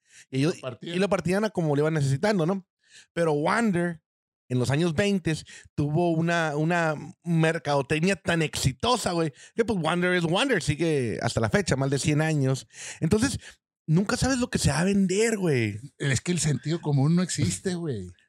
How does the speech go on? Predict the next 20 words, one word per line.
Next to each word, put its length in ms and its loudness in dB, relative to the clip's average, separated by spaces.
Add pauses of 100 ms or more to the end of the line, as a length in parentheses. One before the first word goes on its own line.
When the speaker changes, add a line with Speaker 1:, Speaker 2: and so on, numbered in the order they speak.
(1080)
Speaker 2:
Lo 200 0
único 360 -2
que 120 0
sí, 380 -2 (560)
piensa 640 -2 (340)
en 380 -2 (140)
qué 400 2 (320)
podría 480 0
el 120 0
ser 240 -2
humano, 640 0 (960)
en 220 2
qué 180 0
movimiento 640 0
le 120 0
podrías 540 -2
ahorrar 420 2
al 140 0
ser 200 0
humano, 500 -2